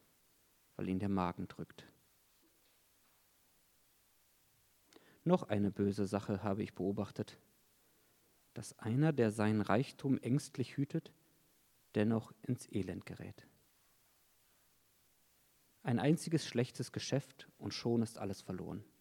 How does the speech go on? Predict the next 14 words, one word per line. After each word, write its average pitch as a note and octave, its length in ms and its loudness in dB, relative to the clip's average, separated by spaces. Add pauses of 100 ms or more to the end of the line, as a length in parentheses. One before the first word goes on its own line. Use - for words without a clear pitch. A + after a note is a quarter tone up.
(1080)
Wenn A#2+ 100 2
der A#2+ 100 6
Mann C#3 180 6
einen B2 160 6
Sohn C#3+ 320 4
hat, - 280 -2 (640)
kann - 160 -4
er F#2+ 80 0
ihm F#2+ 120 0
nichts - 320 -6
mehr A#2 120 -2
vererben. - 480 -10 (3000)
Und C3 140 -2
überhaupt, C#3 580 6